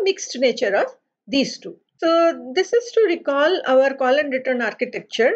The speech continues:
which we have seen in our architecture lesson. Uh, there is a main program,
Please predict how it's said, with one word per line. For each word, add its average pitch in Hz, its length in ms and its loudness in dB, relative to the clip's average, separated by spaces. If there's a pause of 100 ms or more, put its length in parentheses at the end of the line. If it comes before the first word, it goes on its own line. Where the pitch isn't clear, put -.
which 240 180 -8
we 240 140 -4
have 233 160 -2
seen 254 260 -2
in 226 160 0
our 208 260 0
architecture 220 600 -2
lesson. 190 380 -2 (840)
Uh, 226 300 2
there 269 180 2
is 269 160 -4
a 262 120 0
main 247 280 0
program, 208 440 -2